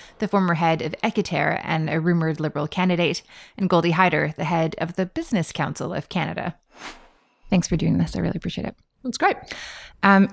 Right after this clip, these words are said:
Speaker 1: you called the report sobering reading. You mentioned that a few times.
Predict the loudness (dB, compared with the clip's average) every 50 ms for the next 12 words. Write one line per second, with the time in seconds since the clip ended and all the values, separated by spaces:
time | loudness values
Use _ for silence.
0 | -2 _ _ 2 4 4 6 6 4 6 6 6 4 4 4 2 2 2 2 2
1 | -2 -6 -8 -4 2 4 6 6 6 4 2 2 4 4 4 2 2 2 2 2
2 | 0 0 -2 -2 -4 -6 -4 0 2 4 4 2 2 0 0 0 0 -2 -4 -6
3 | -4 -2 -2 -2 -2 -4 -6 -8